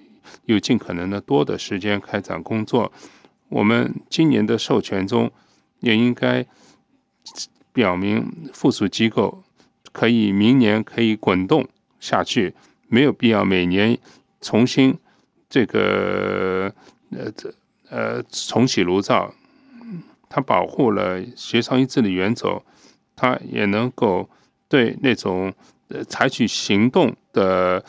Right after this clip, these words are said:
姿态，而不是不采取行动。它使我们有拯救，节省我们重要的时间，在每次财谈会开始的时候，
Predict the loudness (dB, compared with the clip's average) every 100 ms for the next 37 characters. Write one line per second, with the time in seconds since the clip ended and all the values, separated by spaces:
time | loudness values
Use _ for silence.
0 | -16 -2 0 2 0 2 -2 0 -4 -4
1 | 0 0 0 -2 -2 -6 -4 -2 -2 -4
2 | -8 -20 _ _ -4 -4 0 2 2 2
3 | 2 2 -2 -2 0 0 0 -2 -2 -4
4 | 0 2 2 2 2 2 2 2 -2 -4
5 | -6 -2 0 2 2 2 0 -2 -4 -2
6 | -2 -2 -2 -4 -4 -2 -2 -2 -8 -10
7 | -8 -6 -2 -4